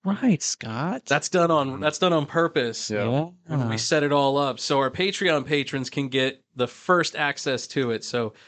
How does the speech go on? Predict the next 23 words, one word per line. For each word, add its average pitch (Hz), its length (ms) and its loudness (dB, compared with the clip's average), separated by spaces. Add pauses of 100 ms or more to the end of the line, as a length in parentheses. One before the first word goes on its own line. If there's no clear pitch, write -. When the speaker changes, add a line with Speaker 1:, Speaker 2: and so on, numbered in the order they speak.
(140)
Speaker 2:
you 123 80 -8
can 139 140 -6
check - 240 -2
us 139 120 -8
out 135 160 4
on 117 120 -2
Speaker 3:
Yeah. 101 100 -2
Speaker 2:
patreon 156 420 -2
dot 131 200 -2
com 131 220 -2
slash 147 400 0
the 139 100 -4
old 123 160 -2
seventy-seven 120 580 0
podcast. 110 360 -2
Speaker 3:
Also, 170 560 8
uh, 143 260 6
check 190 260 2
out 156 160 4
Tom's 139 440 4
World 123 320 6
Beer 113 200 6
Tour. 104 440 4